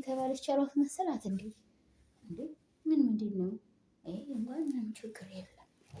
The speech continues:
ሽቁዘና ምን ሴትዮ ሽቁዘና ምንድን ነው? እናቴ እንዲህ አይቶ ነው እኔ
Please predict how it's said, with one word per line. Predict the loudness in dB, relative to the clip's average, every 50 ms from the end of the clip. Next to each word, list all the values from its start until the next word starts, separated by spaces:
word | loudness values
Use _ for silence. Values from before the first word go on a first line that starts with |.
| -12 -14 -14 -14 -12
ሽቁዘና | -12 -12 -10 -6 -4 -2 -2 0 0 -2 -2 -2 -4 -6
ምን | -6 -8 -12 -12 -12 -12
ሴትዮ | -12 -14 -14 -10 -6 -6 -6 -6 -8 -12 -20 -20 _ _ _ _ _ _ _ -20 -20 -20 -20 -20 _ _ _ _ _ _ _ _ _ -10
ሽቁዘና | -10 -6 -4 -4 -2 0 0 0 -2 -2 -6 -8 _ -4
ምንድን | 0 2 4 4 4 2 0 -2 -2
ነው? | -4 -4 -6 -10 _ _ _ _ _ _ _ _ _ -20 -18 -16 -16 -16 -16 -18 -20 -20 _ _ _ _
እናቴ | -8 -6 -4 -4 -4 -6 -10 -10 -6
እንዲህ | -2 -2 0 0 -2
አይቶ | -2 -4 -4 -4 -4 -2
ነው | -2 -2 -2
እኔ | -2 -2 -2